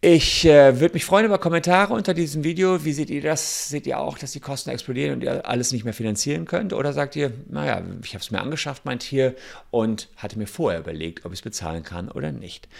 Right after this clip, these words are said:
Postet es in die Kommentare und schaut auch noch diese beiden Videos. Würd mich freuen, wenn ihr noch ein bisschen dabei bleibt. Wir sehen uns ansonsten morgen an gleicher Stelle schon wieder.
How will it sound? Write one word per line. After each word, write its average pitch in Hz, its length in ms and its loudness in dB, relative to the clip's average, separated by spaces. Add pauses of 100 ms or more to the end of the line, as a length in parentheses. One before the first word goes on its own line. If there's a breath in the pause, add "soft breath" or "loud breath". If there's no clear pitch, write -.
(160 loud breath)
Postet - 280 0
es - 80 -4
in 175 40 -2
die 175 60 0
Kommentare 175 520 0
und 170 120 -4
schaut 160 180 -4
auch 151 80 -2
noch 147 180 -6
diese 156 300 -6
beiden 147 400 -6
Videos. 131 480 -2 (280 loud breath)
Würd 135 120 0
mich 120 140 -4
freuen, 117 240 -2
wenn 110 80 2
ihr 107 80 0
noch 107 80 0
ein - 20 0
bisschen 104 220 -4
dabei 110 260 -2
bleibt. 117 300 -4
Wir 107 100 0
sehen 110 140 2
uns 104 120 -4
ansonsten 95 600 -4
morgen 117 380 -2
an 104 100 -4
gleicher 98 300 -4
Stelle 120 320 -4
schon 107 180 -6
wieder. 98 260 -4